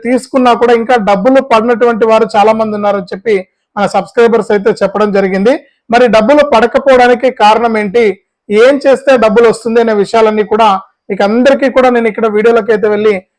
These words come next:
పూర్తి సమాచారాన్ని తెలియజేస్తాను. మరి చాలా మందికి మొదటి సిలిండర్ లో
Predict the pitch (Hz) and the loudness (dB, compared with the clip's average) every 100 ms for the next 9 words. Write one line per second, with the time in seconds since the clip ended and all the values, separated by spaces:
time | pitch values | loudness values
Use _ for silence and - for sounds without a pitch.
0 | _ 247 269 277 262 240 233 226 233 226 | _ 0 0 0 -2 0 0 2 0 0
1 | 208 196 208 202 202 - 208 254 - _ | -2 0 0 0 -2 -2 -2 -2 -4 _
2 | _ 220 240 233 233 _ _ - 220 277 | _ -2 2 2 0 _ _ 0 2 2
3 | 294 285 247 285 262 254 226 262 277 294 | 2 0 0 0 0 2 2 2 0 -2
4 | 277 262 262 | 0 0 2